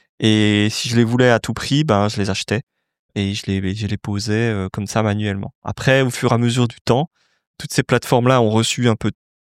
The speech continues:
tous les tracks de tous ces artistes-là. Et après, ça s'est un peu mélangé, quoi.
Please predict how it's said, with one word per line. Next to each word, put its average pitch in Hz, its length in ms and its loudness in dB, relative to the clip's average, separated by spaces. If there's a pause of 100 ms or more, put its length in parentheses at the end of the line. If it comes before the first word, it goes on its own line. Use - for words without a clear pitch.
tous 127 100 0
les 120 120 4
tracks - 280 -2
de 113 80 -6
tous - 160 -12
ces 120 180 -2
artistes-là. 110 600 0 (640)
Et 110 60 -4
après, - 160 -6
ça 110 140 0
s'est - 120 -4
un 98 60 0
peu 98 140 -4
mélangé, 95 380 -2
quoi. - 120 -20